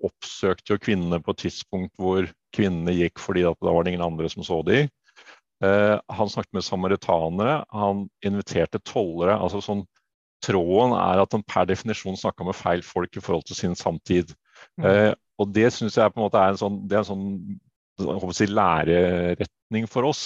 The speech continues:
Speaker 1: Altså, hvis vi gjør det samme, så utøver vi jo da faktisk Miljøpartiet sin politikk. Eh, og Jesus viser jo da på en måte solidaritet hele veien. Altså han,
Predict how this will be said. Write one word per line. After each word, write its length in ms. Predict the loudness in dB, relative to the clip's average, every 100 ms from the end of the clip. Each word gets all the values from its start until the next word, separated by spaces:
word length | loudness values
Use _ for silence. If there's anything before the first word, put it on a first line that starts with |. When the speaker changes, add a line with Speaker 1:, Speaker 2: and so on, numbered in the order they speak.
| 0
Speaker 1:
Altså, 220 | 0 -2 -4 -4
hvis 220 | -2 -2
vi 140 | -2 -2 -2
gjør 200 | 0 0
det 40 |
samme, 420 | 0 -2 0 -2 -2 -8 _ _ _ -10
så 220 | -4 -4
utøver 640 | -6 -8 -10 -8 -2 0
vi 120 | 2 2
jo 60 | 4
da 80 | 2
faktisk 440 | 2 -6 -4 -4 -6 -6
Miljøpartiet 720 | -4 -2 -2 -4 0 2 2
sin 320 | 2 0 0 -6 _ -8
politikk. 500 | -2 0 0 -2 -20 _ -20 -20 0
Eh, 320 | 4 6 4 0 -8 _ _ _ -2
og 80 | 2
Jesus 320 | 2 2 -2
viser 300 | -2 -2 0
jo 40 | -2
da 20 |
på 160 | -2 -4
en 60 | -6
måte 100 | -8
solidaritet 920 | -6 0 2 2 0 -2 0 0 0
hele 240 | 0 2
veien. 320 | 2 2 0 0
Altså 240 | 0 0
han, 160 | 0